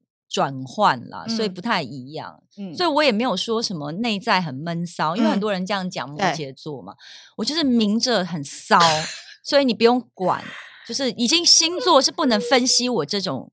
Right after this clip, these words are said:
Speaker 1: 就是有经验的熟女了，我告诉你。
Speaker 2: 我跟你说，你听她在那边吹嘘，她只是嘴巴。
Speaker 1: 哦，我在床上都躺着而已，是不是？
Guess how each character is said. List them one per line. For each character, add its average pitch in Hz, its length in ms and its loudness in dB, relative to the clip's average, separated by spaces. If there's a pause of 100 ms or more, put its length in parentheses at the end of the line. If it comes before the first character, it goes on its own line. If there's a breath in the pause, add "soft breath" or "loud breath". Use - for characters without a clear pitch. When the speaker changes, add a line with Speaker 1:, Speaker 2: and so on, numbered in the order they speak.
Speaker 1:
就 208 100 -12
是 190 180 -8
有 170 140 -4
经 185 280 -2
验 175 120 -2
的 127 120 -6
熟 135 340 -2
女 143 300 -10
了， 65 100 -18
我 - 140 -14
告 127 160 -8
诉 - 160 -16
你。 196 100 -4
Speaker 2:
我 190 80 -2
跟 269 240 2
你 180 160 -4
说， 190 300 -2
你 180 120 -8
听 254 240 -2
她 254 160 0
在 240 140 2
那 226 40 -2
边 220 140 -2
吹 180 400 -2
嘘， - 540 -6
她 453 180 4
只 226 160 -6
是 359 80 -4
嘴 - 240 0
巴。 262 80 6
Speaker 1:
哦， 269 40 8
我 262 60 6
在 262 120 6
床 277 240 6
上 330 160 6
都 311 80 4
躺 190 240 2
着 185 160 -2
而 190 100 6
已， 208 40 2
是 233 60 0
不 - 260 6
是？ 640 60 8